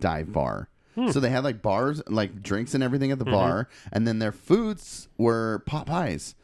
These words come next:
Speaker 1: So they
Speaker 2: Wow.
Speaker 1: had, like, beef pot, pot, beef pot pie, chicken pot pie, like, a chicken curry pot pie, a chicken enchilada pot pie.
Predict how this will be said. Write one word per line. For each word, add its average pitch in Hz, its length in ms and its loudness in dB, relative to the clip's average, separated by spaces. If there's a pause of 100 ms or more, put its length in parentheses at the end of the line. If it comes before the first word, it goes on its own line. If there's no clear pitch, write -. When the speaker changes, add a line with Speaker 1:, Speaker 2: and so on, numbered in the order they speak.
(240)
Speaker 1:
So - 140 -4
they 117 80 2
Speaker 2:
Wow. - 80 2
Speaker 1:
had, 82 80 -2
like, 85 200 -2
beef 113 180 0
pot, 101 280 0
pot, - 360 -4
beef 120 340 -2
pot 127 260 -2
pie, 120 180 0
chicken 104 260 -4
pot 90 240 -2
pie, 85 320 0
like, 76 200 -4
a 67 60 -4
chicken 78 300 -6
curry 147 300 0
pot 131 240 -4
pie, 131 200 0
a 123 140 -2
chicken 95 400 -6
enchilada 98 600 -4
pot 127 240 -2
pie. 127 320 -2